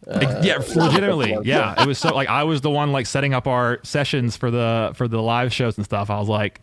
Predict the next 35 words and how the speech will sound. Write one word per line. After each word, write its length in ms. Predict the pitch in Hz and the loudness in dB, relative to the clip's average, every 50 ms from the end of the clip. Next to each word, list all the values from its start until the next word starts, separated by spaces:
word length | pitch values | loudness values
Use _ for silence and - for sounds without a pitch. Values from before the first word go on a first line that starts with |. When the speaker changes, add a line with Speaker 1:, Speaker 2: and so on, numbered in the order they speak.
| - - | -10 -6
Speaker 1:
"I've 120 | 123 120 120 | -4 -2 -2
only 140 | 135 127 127 - - - - | -4 -4 -6 -8 -8 -4 -2
been 80 | - | 0
here, 100 | 127 131 | 0 0
like, 180 | 131 117 110 131 | 0 -2 -2 -2
less 180 | 127 123 113 - | -2 -4 -2 -2
than 100 | 131 120 | -2 -4
six 180 | - 143 - | -4 -4 -2
months," 300 | - 170 180 - - - | 0 0 0 -2 -4 -4
you 60 | 107 | -4
know? 180 | 107 107 110 131 | -2 -2 -2 -4
Speaker 2:
<laughs> 360 | 143 - - - - - - | -4 -8 -12 -18 -20 -14 -12
Speaker 1:
It 380 | - - - - - - - - | -12 -12 -12 -14 -20 -16 -8 -2
was 80 | - | 2
Speaker 2:
Well, 160 | 107 135 135 135 | 4 6 6 6
I 60 | 147 | 4
Speaker 1:
weird. 140 | 160 - - | 4 4 4
Speaker 2:
came 160 | 208 196 185 | 2 2 2
across 420 | - - - 151 139 135 - - | 2 2 4 4 4 4 2 -2
Disciples 580 | - 131 123 - - 127 123 123 123 117 110 - | -4 -4 -2 2 2 2 2 2 0 -4 -2 -4
music 240 | 113 107 107 107 101 | -6 -6 -6 -6 -8
in 140 | 107 104 - - - | -8 -10 -10 -2 2
oh 120 | 139 135 | 2 4
five, 280 | 135 - 135 123 123 117 | 4 6 4 4 4 4
oh 80 | 113 | 0
six 400 | 110 - - - 104 104 - - - | -2 -2 -4 -4 -4 -4 -6 -8 -6
on 180 | - 113 113 | -2 0 2
Speaker 1:
Cool. 100 | 113 143 | 4 4
Speaker 2:
this 240 | 143 117 104 98 - _ _ - _ - 120 | 4 4 2 0 -4 _ _ -20 _ -4 -2
amazing 480 | 123 123 123 131 143 147 147 165 151 | 0 2 4 4 4 4 4 2 2
compilation 540 | 131 143 131 123 117 120 117 117 110 - 113 | 2 4 2 2 4 4 2 2 2 0 -2
called 240 | 104 - 110 104 104 | 0 0 0 2 2
the 160 | 117 - - | 0 0 0
X 220 | 110 107 - - - | -2 -2 -2 -2 -2
Albums. 500 | 95 95 98 - 78 85 - - - | -2 -2 -2 -4 -6 -6 -8 -12 -16